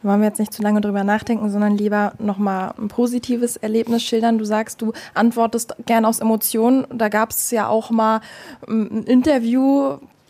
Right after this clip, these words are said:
da hat es auch ganz gut geklappt. Großen Grund zu feiern nach dem Nürnberg-Spiel. Da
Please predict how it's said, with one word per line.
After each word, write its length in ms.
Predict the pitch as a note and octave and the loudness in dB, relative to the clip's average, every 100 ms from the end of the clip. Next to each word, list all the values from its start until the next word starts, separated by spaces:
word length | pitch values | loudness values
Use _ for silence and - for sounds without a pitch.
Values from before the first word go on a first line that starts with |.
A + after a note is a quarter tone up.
| _ | _
da 120 | - B3 | -2 0
hat 100 | B3+ | 0
es 80 | |
auch 180 | B3 A#3+ | 2 2
ganz 220 | C4+ B3+ | 2 -2
gut 180 | - B3 | -2 -8
geklappt. 520 | - - B3+ D4 - C#4 C4 A#3+ A3+ | -8 -2 0 0 -6 -18 -16 -14 -12
Großen 320 | A3+ B3+ B3 | -4 -2 -2
Grund 220 | A#3 A#3 | 0 0
zu 100 | A#3 | -2
feiern 420 | A3+ A3+ A3 B3 A#3+ | -6 -2 0 2 0
nach 180 | A3+ | 0
dem 160 | A3+ A3 - | 0 -2 0
Nürnberg-Spiel. 880 | A3+ A#3 A#3+ A#3+ - - A3+ A#3 A#3 A#3 - - B3+ - | 0 0 0 -2 -8 -6 -2 0 -2 -4 -20 -20 -20 -4
Da 380 | A3 G#3+ G#3+ | 0 2 0